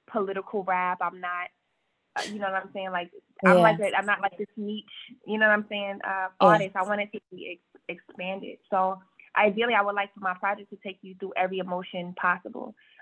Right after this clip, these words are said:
Speaker 1: um, throughout only seven or eight records. So that's the ideology of it.
Speaker 2: Got it. What are your, your, like, what are the rest of, uh, what are your goals for the rest of twenty twenty-one? I know we're midway through. Uh, what are some goals
Speaker 1: Mm-hmm.
Speaker 2: that you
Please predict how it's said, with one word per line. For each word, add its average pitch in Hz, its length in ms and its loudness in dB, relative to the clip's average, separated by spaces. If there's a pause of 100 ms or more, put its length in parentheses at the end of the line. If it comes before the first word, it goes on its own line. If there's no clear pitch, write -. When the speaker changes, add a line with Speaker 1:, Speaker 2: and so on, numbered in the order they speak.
Speaker 1:
um, 180 260 4
throughout 185 340 6
only 185 300 -6
seven 180 240 -4
or 180 80 -10
eight 170 180 -12
records. 175 340 -10 (100)
So 98 280 -8 (840)
that's 202 240 -4
the 208 60 -8
ideology 190 640 -8
of 240 160 -10
it. 254 160 -12 (1500)
Speaker 2:
Got 175 220 8
it. 156 120 10
What 202 160 8
are 320 100 10
your, 320 200 10
your, 226 240 4
like, 214 180 2
what 214 180 0
are 285 60 2
the 254 160 0
rest 214 300 -4
of, 202 220 -6
uh, 185 280 -2
what 190 140 -6
are 262 40 -2
your 254 120 -4
goals 185 260 0
for 180 60 -10
the 175 40 -2
rest 175 160 -2
of - 120 -20
twenty 175 160 -4
twenty-one? 160 400 0
I 156 60 4
know 175 220 4
we're 196 140 8
midway 170 380 4
through. 160 480 0
Uh, 156 120 2
what 180 180 6
are 214 60 4
some 190 240 -6
goals 156 340 4
Speaker 1:
Mm-hmm. 202 100 -4
Speaker 2:
that - 220 -4
you 156 80 -8